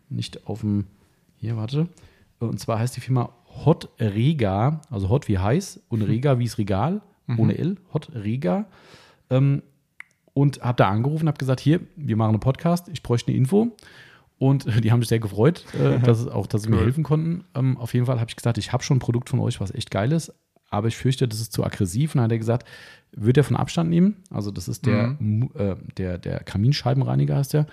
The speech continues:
Speaker 1: Der ist schon echt bissig. Also, d-, also wenn du den in der Wohnung benutzt, dann musst du auch mal gut lüften und,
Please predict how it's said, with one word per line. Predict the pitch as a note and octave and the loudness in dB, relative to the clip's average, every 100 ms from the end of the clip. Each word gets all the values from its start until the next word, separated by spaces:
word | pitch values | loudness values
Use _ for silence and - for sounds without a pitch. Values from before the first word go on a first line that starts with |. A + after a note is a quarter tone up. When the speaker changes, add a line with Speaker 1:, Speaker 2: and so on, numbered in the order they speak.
| - - _ - | -10 -20 _ -14
Speaker 1:
Der | - F2 | -6 -2
ist | |
schon | - C3+ | 0 2
echt | C#3 - | 0 2
bissig. | C#3+ C3 G#2 | 0 2 0
Also, | G#2+ G#2+ | 0 -2
d-, | A2 - | -2 -6
also | B2+ A2 | -4 2
wenn | A#2 | 4
du | A#2 | 4
den | C3+ | 6
in | |
der | D3+ A#2 | 6 6
Wohnung | C3+ E3 | 6 6
benutzt, | D3 D#3 - | 8 6 4
dann | C3 | 2
musst | C3+ C#3+ | 2 4
du | |
auch | |
mal | C3+ B2+ A#2+ - C#3 C#3+ D3+ D#3 - | 4 4 0 -10 -18 -18 -14 -14 -4
gut | F3 F#3 | 0 4
lüften | D3+ E3+ F3+ E3 | 4 4 2 4
und, | D3 B2+ B2+ | 6 4 0